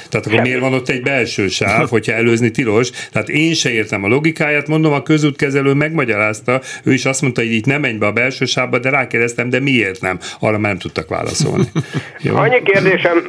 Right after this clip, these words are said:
Speaker 2: nem tudom, lenne még, ö, van-e arra idő, hogy a miskolci helyzettel kapcsolatban feltennék egy kérdést?
Speaker 1: Csak
Speaker 3: Tessék
Speaker 1: nem, csak nem a
Speaker 3: parancsolni.
Speaker 1: híres új körforgalom, mert arról is hallottam.
Speaker 2: Nem, nem,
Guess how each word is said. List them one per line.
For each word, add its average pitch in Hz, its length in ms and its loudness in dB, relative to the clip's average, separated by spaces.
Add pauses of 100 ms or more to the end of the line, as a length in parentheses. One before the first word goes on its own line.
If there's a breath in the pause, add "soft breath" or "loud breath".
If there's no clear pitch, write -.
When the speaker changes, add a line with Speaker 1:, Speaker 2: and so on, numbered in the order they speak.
Speaker 2:
nem 185 220 4
tudom, 165 200 4
lenne 170 400 6
még, 151 240 4
ö, 151 320 6
van-e 165 180 4
arra 143 240 6
idő, 147 160 4
hogy 139 140 4
a 139 100 4
miskolci 156 640 4
helyzettel 131 640 4
kapcsolatban 120 500 0
feltennék 127 640 4
egy 107 120 0
kérdést? 113 300 0
Speaker 1:
Csak 185 100 2
Speaker 3:
Tessék 127 160 0
Speaker 1:
nem, 135 100 2
csak 147 80 0
nem 127 100 -2
a - 40 -4
Speaker 3:
parancsolni. 127 360 0
Speaker 1:
híres 123 280 0
új 120 160 2
körforgalom, 110 720 2
mert 101 160 0
arról 101 280 2
is 87 120 -2
hallottam. - 200 2
Speaker 2:
Nem, 220 300 6
nem, 226 180 4